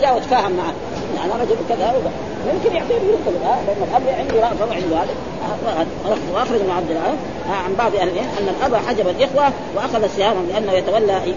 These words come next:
إنكاحهم والإنفاق عليهم. ها؟ يقول بعضهم: "لأن الأب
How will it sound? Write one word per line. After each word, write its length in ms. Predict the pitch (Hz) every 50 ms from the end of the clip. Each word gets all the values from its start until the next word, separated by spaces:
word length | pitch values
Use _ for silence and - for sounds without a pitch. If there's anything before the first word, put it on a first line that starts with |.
| 151 165
إنكاحهم 540 | 165 156 - 208 214 196 170 175 160 147 147 160 165 160 139 -
والإنفاق 480 | 185 196 190 190 185 160 240 240 226 - 202
عليهم. 340 | 185 180 175 175 151 151 - - - - - 131
ها؟ 80 | 156 - - - - - - - - - - -
يقول 220 | 170 202 254 247 220 202 196 180 165
بعضهم: 220 | 214 226 214 196 180 190
"لأن 200 | 214 226 240 202 185 -
الأب 240 | - 240 269 269 262